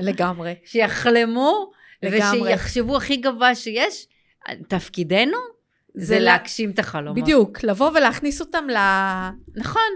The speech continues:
Speaker 2: אז לפעמים לא ישר לתוך השתים עשרה מיליון, אלא לפעמים אנחנו יכולים לחפש את זה בעסקאות יותר קטנות, ואיך לבנות את עצמך, להגיע לעסקה של השתים עשרה מיליון, או לפעמים את השתים עשרה, אבל לפרוט את ה-
Speaker 1: לפרוט, לקחת כמה שותפים שאפשר לסמוך עליהם, ולהיכנס לעסקה, ובעצם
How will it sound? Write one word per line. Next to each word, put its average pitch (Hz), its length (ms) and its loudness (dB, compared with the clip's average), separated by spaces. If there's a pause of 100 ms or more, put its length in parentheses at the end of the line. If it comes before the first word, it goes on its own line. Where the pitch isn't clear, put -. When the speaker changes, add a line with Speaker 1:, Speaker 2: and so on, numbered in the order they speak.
(240)
Speaker 2:
אז 214 160 -4
לפעמים 262 440 -2
לא 247 140 2
ישר 226 360 -4
לתוך 208 320 -8
השתים 190 240 -8
עשרה 185 240 -8
מיליון, 151 440 -10 (340)
אלא 202 140 -2
לפעמים 214 360 -6
אנחנו 208 260 -6
יכולים 202 260 -8
לחפש 190 340 -10
את 185 80 -14
זה 180 60 -8
בעסקאות 175 520 -8
יותר 170 240 -8
קטנות, 165 540 -10
ואיך 190 360 -8
לבנות 165 460 -6
את 147 120 -18
עצמך, - 420 -12
להגיע 160 380 -4
לעסקה 160 420 -8
של 147 160 -14
השתים 151 240 -10
עשרה 147 220 -14
מיליון, 143 340 -10 (400)
או 196 60 -6
לפעמים 240 360 -4
את - 40 -12
השתים 330 280 -6
עשרה, 254 160 -8
אבל 196 100 -2
לפרוט 220 540 -6
את 175 160 -6
ה- 165 40 2
Speaker 1:
לפרוט, 247 500 -2
לקחת 220 460 -2
כמה 269 320 0
שותפים 226 600 -4
שאפשר 214 360 -2
לסמוך 208 520 -4
עליהם, 180 300 -4
ולהיכנס 202 560 -6
לעסקה, 240 520 -4
ובעצם 190 240 -6